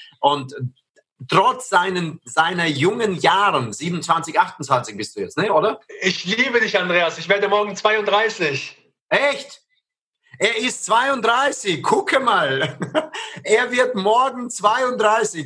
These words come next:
Speaker 1: wie ich da ins Fettnäpfchen getreten bin.
Speaker 2: <laughs>
Speaker 1: Also zweiunddreißig wird der junge Mann und, äh, wie viel Weisheit, wie viel Reife da drin ist. Deswegen Bühne frei, wo findet man dir und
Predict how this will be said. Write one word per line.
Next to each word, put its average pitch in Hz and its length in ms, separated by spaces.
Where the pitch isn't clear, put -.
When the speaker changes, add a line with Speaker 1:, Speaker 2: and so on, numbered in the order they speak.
Speaker 1:
wie 208 400
ich - 180
da 180 200
ins 196 280
Fettnäpfchen 156 640
getreten 135 420
bin. 170 640
Speaker 2:
<laughs> 180 80
Speaker 1:
Also 156 300
zweiunddreißig 190 840
wird 190 180
der 180 80
junge 175 260
Mann 180 440
und, 165 440
äh, 156 300
wie 180 280
viel 160 460
Weisheit, 170 640
wie 156 120
viel 151 220
Reife 143 540
da 139 120
drin 120 260
ist. 135 320
Deswegen 165 500
Bühne 190 260
frei, 180 340
wo 180 100
findet 190 300
man 175 220
dir 180 280
und 147 220